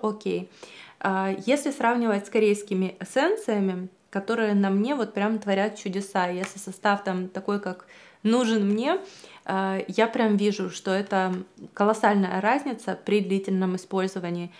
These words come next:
Меньше проблем, меньше сухости и так далее, и так далее. Здесь же это просто увлажнение. Причем иногда, э, такие бюджетные бренды нам это обещают и этого не делают.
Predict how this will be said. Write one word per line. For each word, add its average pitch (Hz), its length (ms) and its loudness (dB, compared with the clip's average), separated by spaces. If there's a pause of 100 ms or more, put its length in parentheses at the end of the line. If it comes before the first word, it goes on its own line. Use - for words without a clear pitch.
(140)
Меньше 247 320 0
проблем, 214 540 0
меньше 233 320 0
сухости 233 640 -4
и 208 200 -4
так 202 220 -6
далее, 226 360 -2
и - 20 -8
так 196 220 -6
далее. 247 400 0 (380)
Здесь 233 360 0
же 269 60 4
это 220 200 0
просто 240 480 -2
увлажнение. 196 840 -2
Причем 226 480 -2
иногда, 214 520 2 (480)
э, 190 440 -4
такие 208 280 0
бюджетные 196 560 0
бренды 254 400 0
нам 202 180 4
это 196 200 -2
обещают 262 560 0
и - 20 -2
этого 196 220 -4
не 202 200 4
делают. 180 440 -4